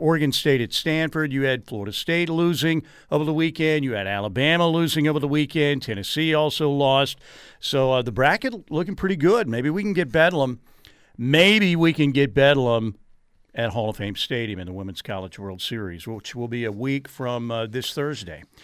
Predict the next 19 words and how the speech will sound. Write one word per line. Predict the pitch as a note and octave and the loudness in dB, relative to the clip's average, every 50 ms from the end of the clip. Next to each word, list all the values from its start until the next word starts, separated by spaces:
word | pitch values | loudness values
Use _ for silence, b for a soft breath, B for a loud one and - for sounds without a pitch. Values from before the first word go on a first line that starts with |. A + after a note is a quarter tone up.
| B B B B B B | B B B B B B
P | - - G#3 G#3+ | 0 0 2 2
G | D3 B2 E3+ F#3+ | 2 4 4 6
A, | G3 A3 A3 | 6 6 4
Justin | D#3+ D3 F3+ F#3+ - - F#3 D3+ | 6 6 4 4 4 2 0 2
Thomas | - F3 F#3 F#3 G3 G#3 G#3+ - - - | 4 6 6 6 6 4 2 2 0 0
beats | C#3+ D3 D#3+ E3 - - - - - | 2 0 0 0 0 -4 -6 -6 -4
Will | D#3 C#3+ D#3+ F3+ F#3 F#3 F#3 F3+ F#3 G3 | 0 2 4 4 4 4 4 2 0 -2
Zalatoris | - D#3 A#2 A2 D#3 E3 F3+ F3+ F3 D#3 - - E3+ F3 F3+ F#3+ G3+ G#3+ A3 - - E3 | -2 -4 0 4 6 6 6 6 2 0 0 0 2 2 4 4 4 2 2 0 0 0
in | C#3+ | 0
a | C#3+ C#3 C#3 | 0 0 -2
three-hole | C#3 - E3+ E3+ E3+ D3+ C#3 D#3 D3 C#3+ | -2 -4 -2 -2 0 0 0 0 0 -2
playoff. | - - E3+ D#3+ E3 E3 D#3 D#3+ E3+ F#3+ - | -4 -2 0 2 4 4 4 4 4 2 0
J | - - D#3+ D#3+ D#3 | -2 -2 -2 -2 -2
T | C#3+ - E3+ D#3+ D#3 | -2 -2 -2 0 0
winning | D3+ D3+ D#3 D3+ D3 | 0 0 0 0 -2
the | C3 | -2
P | - - D#3 E3 | -4 -6 -6 -6
G | C#3+ A2+ A#2 C#3+ D3+ | -6 -4 -2 2 2
A | D3 D3 D3+ C#3 | 4 4 2 0